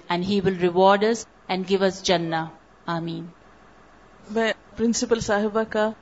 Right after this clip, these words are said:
Speaker 2: سب ٹیچرز کا اور آپ سب اسٹوڈنٹس کا بہت شکریہ ادا کرتی ہوں۔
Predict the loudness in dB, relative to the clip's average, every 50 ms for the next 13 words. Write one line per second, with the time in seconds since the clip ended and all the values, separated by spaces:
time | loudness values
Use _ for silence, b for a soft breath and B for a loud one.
0 | -20 -20 -20 -20 -20 -20 -20 -20 -20 -20 -20 -20 -20 -18 -14 -2 2 2 2 2
1 | 2 0 2 4 6 4 4 4 2 -4 -4 -2 -2 -2 -2 0 0 2 2 0
2 | 0 -2 -4 -4 -4 -4 -4 -4 -2 0 2 2 2 0 0 -2 -4 -4 -2 0
3 | 0 0 0 0 0 0 0 0 2 2 4 4 4 2 2 0 0 -2 -4 -6
4 | -4 -6 -6 -4 -4 -4 -6